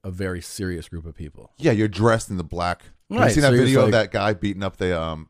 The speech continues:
Speaker 2: beating up the, um, religious teacher?
Speaker 1: No.
Speaker 2: Oh, yeah. It's a bad kid.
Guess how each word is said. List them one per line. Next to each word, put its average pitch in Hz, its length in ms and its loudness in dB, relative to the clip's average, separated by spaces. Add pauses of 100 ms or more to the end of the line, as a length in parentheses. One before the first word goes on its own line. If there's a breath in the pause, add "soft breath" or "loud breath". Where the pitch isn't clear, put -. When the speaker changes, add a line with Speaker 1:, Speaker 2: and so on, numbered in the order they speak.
Speaker 2:
beating 90 220 -8
up 87 100 -8
the, 80 300 -8 (100)
um, 78 360 -8 (200)
religious 85 320 -8
teacher? 101 340 -10 (560)
Speaker 1:
No. 90 360 -8
Speaker 2:
Oh, 78 340 -8
yeah. 71 260 -18 (160)
It's - 140 -10
a 73 100 -8
bad 82 380 -10
kid. - 280 -20